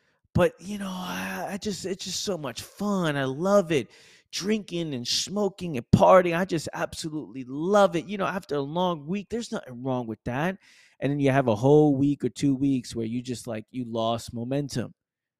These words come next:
You thought you were good. That's the sacrifice, right?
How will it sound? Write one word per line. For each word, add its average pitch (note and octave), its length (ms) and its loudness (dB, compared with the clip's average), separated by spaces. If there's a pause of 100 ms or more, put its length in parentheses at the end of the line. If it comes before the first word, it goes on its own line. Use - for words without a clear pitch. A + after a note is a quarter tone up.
(160)
You A2+ 140 -8
thought - 260 4
you C3 100 -2
were B2+ 120 0
good. C3+ 480 2 (1400)
That's B2+ 140 -14
the E3 100 -6
sacrifice, D#3+ 720 -2
right? B2+ 260 -6